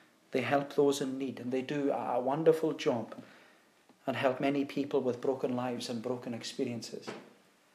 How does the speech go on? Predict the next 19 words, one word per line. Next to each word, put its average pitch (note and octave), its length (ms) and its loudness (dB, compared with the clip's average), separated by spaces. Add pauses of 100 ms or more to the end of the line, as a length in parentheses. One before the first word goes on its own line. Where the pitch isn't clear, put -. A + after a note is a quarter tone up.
(480)
But C3+ 120 -2
what D#3+ 120 6
this F#3+ 180 6
psalm F3 300 6
makes D3+ 240 0
clear C3+ 500 0 (840)
is - 140 2
that C3+ 120 4
it's C3 220 0
the C#3+ 80 6
word C3 400 4
of - 220 -4
God G#2+ 400 4 (880)
which C#3 220 2
brings B2 340 0
true, C#3+ 680 -4 (520)
lasting, B2 760 -2 (380)
and A2+ 140 -6
eternal C3 800 0